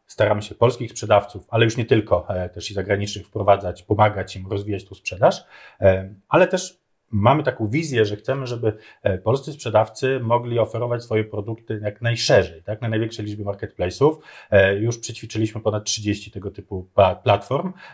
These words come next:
E, no i to się sprawdza, tak? Okazuje się, że to jest świetnym, świetnym, e, świetną metodą wprowadzania na rynki zagraniczne. No i obecnie jest to właśnie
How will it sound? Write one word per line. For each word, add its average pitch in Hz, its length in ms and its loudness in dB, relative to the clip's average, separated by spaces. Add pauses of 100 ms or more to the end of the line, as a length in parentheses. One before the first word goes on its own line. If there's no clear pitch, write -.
E, 101 420 2
no 170 80 0
i 214 40 2
to 202 80 -4
się 180 120 -4
sprawdza, 98 320 2 (100)
tak? 135 200 2
Okazuje 110 400 0
się, 107 140 -8
że 101 80 -8
to 98 100 -12
jest 90 140 -10
świetnym, 98 500 -2
świetnym, - 440 -6 (340)
e, 92 260 0
świetną 98 360 -2
metodą 107 680 4 (120)
wprowadzania 98 760 0
na 95 300 -6
rynki 98 220 -4
zagraniczne. 85 540 -6 (400)
No 123 100 4
i 170 40 8
obecnie 160 560 -2 (100)
jest 117 220 -10
to 117 60 -8
właśnie 101 380 -10